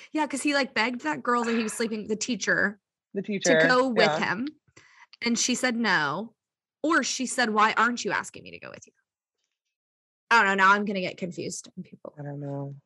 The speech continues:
Speaker 2: I
Speaker 1: There was
Speaker 2: can't
Speaker 1: a
Speaker 2: remember now, but
Speaker 1: conversation about it, and I was like, "Where are you going?"
Speaker 2: I don't know. And honestly, you're right. I can't remember why he decided to come back into the fold.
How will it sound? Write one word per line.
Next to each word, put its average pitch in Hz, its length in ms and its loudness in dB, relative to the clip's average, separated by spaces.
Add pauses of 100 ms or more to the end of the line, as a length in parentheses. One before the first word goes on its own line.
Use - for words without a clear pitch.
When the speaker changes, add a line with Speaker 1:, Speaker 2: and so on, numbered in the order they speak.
(760)
Speaker 2:
I - 60 0
Speaker 1:
There 269 100 6
was - 80 4
Speaker 2:
can't 277 40 2
Speaker 1:
a - 40 2
Speaker 2:
remember 156 160 6
now, 165 180 6
but 160 40 4
Speaker 1:
conversation 190 600 0 (160)
about 180 380 0
it, 170 180 -4
and 202 80 -6
I 202 80 -4
was 196 180 -6
like, 202 240 -8
"Where 247 160 -12
are 330 60 -6
you 254 140 -10
going?" 254 440 -8
Speaker 2:
I 240 60 -2
don't 247 220 -2
know. 208 320 2
And 247 180 2
honestly, 262 460 2
you're 247 160 -2
right. 214 300 0
I 208 100 2
can't - 220 -8
remember 240 340 -4
why 185 260 0
he 202 140 -6
decided 190 340 -4
to 180 80 -4
come 180 160 -8
back 165 240 0
into 180 160 -6
the 156 140 -2 (100)
fold. 170 500 -4